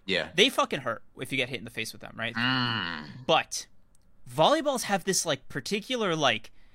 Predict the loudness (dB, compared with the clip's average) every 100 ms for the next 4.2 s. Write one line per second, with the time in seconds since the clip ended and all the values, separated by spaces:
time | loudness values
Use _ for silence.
0 | -20 -6 -2 4 8 8 8 4 2 -2
1 | 2 2 2 0 0 0 -2 -2 -4 -2
2 | -2 -2 -4 0 4 4 2 -4 -4 -4
3 | -4 -4 -4 -4 -4 -4 -4 -2 -2 0
4 | 0 -2